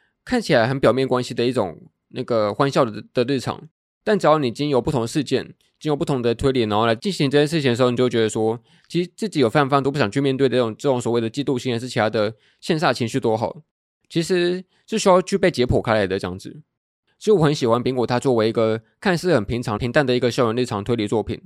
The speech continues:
但实际上它接触了非常非常多那种自己内心最黑暗、最不想面对，然后最需要去克服的问题这样子。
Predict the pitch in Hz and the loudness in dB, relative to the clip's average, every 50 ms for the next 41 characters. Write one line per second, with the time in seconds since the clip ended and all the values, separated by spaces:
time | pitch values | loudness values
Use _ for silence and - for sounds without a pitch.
0 | - _ _ _ _ _ _ - - 185 165 - 143 139 165 156 147 151 143 - | -20 _ _ _ _ _ _ -8 -4 -4 -2 -2 -2 -2 0 2 2 2 2 2
1 | 156 143 160 147 131 127 139 131 120 135 123 120 107 117 120 120 123 117 110 92 | -2 0 2 2 2 2 0 0 0 -2 -2 -2 -2 -4 -4 -4 -2 -2 -2 -4
2 | 71 58 - _ _ _ _ _ _ _ - - 170 143 135 151 143 123 - 135 | -4 -8 -16 _ _ _ _ _ _ _ -4 -2 0 0 2 0 0 0 0 -2
3 | 131 135 147 147 147 - 190 160 131 139 123 120 123 120 - - 190 175 160 127 | -4 -4 -8 -8 -4 0 2 2 2 4 2 2 2 0 0 0 0 2 2 2
4 | 123 135 123 123 135 123 117 110 113 120 - 151 139 131 120 127 - _ _ _ | 2 0 -2 2 2 2 2 2 0 -2 0 0 0 2 0 -2 -6 _ _ _
5 | _ _ _ - - 139 131 127 127 - - 147 131 - 180 160 - 120 107 - | _ _ _ -6 0 2 4 4 2 2 0 -2 0 0 0 0 0 0 -2 0
6 | 107 104 127 127 117 113 - 95 - 98 92 92 98 - - - | 0 0 0 0 -2 -4 -8 -6 -4 -4 -4 -4 -8 -14 -18 -20